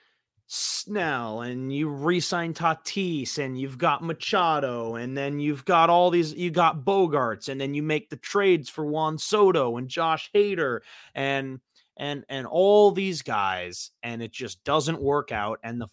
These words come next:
farm system has been trashed and completely pillaged." It is a way for the Padres to get some of those options back and get some of those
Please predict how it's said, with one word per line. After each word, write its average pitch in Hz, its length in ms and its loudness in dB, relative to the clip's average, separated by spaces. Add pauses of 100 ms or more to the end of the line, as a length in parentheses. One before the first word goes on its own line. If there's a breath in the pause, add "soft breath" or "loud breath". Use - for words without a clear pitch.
farm 175 340 2
system 170 460 -4
has 156 220 -4
been 156 220 -4
trashed - 800 -4 (680)
and 113 640 -4 (260)
completely 156 640 -2
pillaged." - 600 -10 (840)
It 175 160 4
is 196 300 8
a 190 80 4
way 120 720 0
for 143 200 -8
the 127 80 -6
Padres 131 840 0
to 113 260 -8 (160)
get 143 300 0
some 131 400 -4
of 113 200 -8
those 113 280 -4
options 98 580 -6 (280)
back - 520 -8 (540)
and 123 280 -6
get 127 240 -2
some 123 240 -4
of 107 140 -8
those 95 260 -8